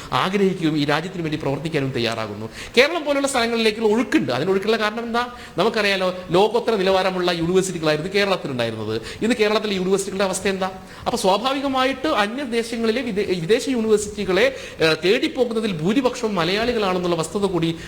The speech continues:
വസന്തിനെ പോലെയുള്ള, ആ, കോൺഗ്രസ്സുകാരെ മനസ്സിലാക്കണം. അതിനുള്ള കാരണം നിങ്ങൾ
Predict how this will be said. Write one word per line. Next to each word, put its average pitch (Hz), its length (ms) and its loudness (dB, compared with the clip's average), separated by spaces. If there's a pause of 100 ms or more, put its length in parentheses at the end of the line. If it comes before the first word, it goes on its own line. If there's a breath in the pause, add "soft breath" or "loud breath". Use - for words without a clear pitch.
വസന്തിനെ 190 360 0
പോലെയുള്ള, 160 640 0 (180 loud breath)
ആ, 135 180 0
കോൺഗ്രസ്സുകാരെ 147 600 0
മനസ്സിലാക്കണം. 139 580 -2
അതിനുള്ള 185 220 -2 (100)
കാരണം 226 360 -2
നിങ്ങൾ 208 260 0